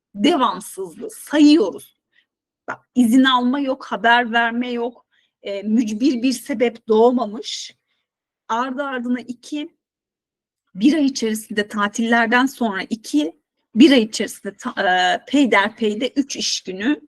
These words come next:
devam etmemesi. Farkındaysan yirmi beşin ikinci bendinde de devamsızlık var. Burada da var devamsızlık.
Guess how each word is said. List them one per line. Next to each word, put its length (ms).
devam 540
etmemesi. 840
Farkındaysan 1200
yirmi 420
beşin 280
ikinci 480
bendinde 600
de 140
devamsızlık 920
var. 520
Burada 220
da 100
var 220
devamsızlık. 840